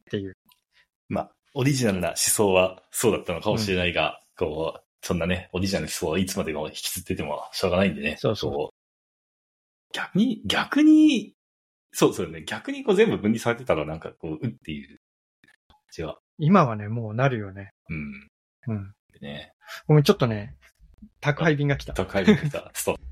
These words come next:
Speaker 1: はい、お待たせ。
Speaker 2: はい。カットされました。
Speaker 1: カットされました。カットされないかもしれない、めんどくさかったら。
Speaker 2: はい。ですね。
Speaker 1: そう。
Speaker 2: いやー、結構、ディーアイ周りって、その、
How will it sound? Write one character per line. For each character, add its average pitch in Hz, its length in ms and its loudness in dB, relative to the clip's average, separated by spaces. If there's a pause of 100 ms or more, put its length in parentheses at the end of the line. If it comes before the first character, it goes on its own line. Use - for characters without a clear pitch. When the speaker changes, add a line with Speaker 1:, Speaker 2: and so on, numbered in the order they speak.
(200)
Speaker 1:
は 143 80 2
い、 139 160 -4
お 127 60 -8
待 117 160 -8
た - 40 -12
せ。 - 160 -10 (360)
Speaker 2:
は 95 220 0
い。 92 120 -12 (360)
カ - 120 2
ッ - 60 0
ト 95 80 -4
さ 92 160 -4
れ 87 60 -6
ま 80 100 -16
し - 80 -10
た。 - 160 -8 (460)
Speaker 1:
カ 151 100 4
ッ 139 100 -4
ト 139 80 0
さ 120 120 2
れ 110 80 -2
ま 110 120 -4
し - 80 -16
た。 - 240 -8
カ 151 100 0
ッ - 140 -8
ト 139 80 -2
さ 135 140 0
れ 139 100 0
な 151 140 4
い 151 60 0
か 202 100 0
も 175 100 0
し 143 100 -2
れ 120 60 -2
な 110 80 0
い、 - 20 -2
め 110 120 -2
ん - 20 -2
ど 113 100 -4
く - 60 -10
さ - 100 -6
か - 80 -8
っ 92 80 -8
た - 80 0
ら。 - 60 -4
Speaker 2:
は - 80 -12
い。 - 40 -12 (420)
で 147 60 2 (760)
す - 160 -8
ね。 - 160 -8 (100)
Speaker 1:
そ 113 100 0
う。 - 40 -4 (100)
Speaker 2:
い 113 100 0
や - 100 -4
ー、 120 560 -6 (260)
結 214 220 0
構、 92 540 0
デ 92 160 -6
ィ 151 40 0
ー 180 120 8
ア 190 40 4
イ 175 420 -2
周 139 260 4
り 90 80 -6
っ - 40 -20
て、 76 380 -6 (480)
そ - 120 -10
の、 78 640 -8